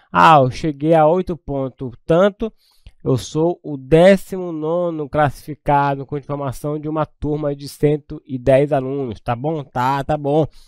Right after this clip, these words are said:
E aí, irão sair as vagas destinadas a duas vagas para a capital, três vagas para a parte é, pra trabalhar junto com o Canil,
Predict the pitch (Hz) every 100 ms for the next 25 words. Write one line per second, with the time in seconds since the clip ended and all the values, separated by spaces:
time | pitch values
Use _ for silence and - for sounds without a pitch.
0 | _ - 143 156 139 147 185 - _ -
1 | 147 156 170 - 160 175 175 117 113 170
2 | 185 160 156 107 - 131 127 - 151 143
3 | 135 123 165 147 95 - - - _ _
4 | 147 233 214 156 170 160 - 160 147 139
5 | - - 185 190 - _ _ - 220 226
6 | 208 170 175 160 147 - 151 139 - 135
7 | 127 - 139 123 113 104 - - _ _
8 | 113 117 - - 127 135 131 127 123 131
9 | - 123 151 147 156 190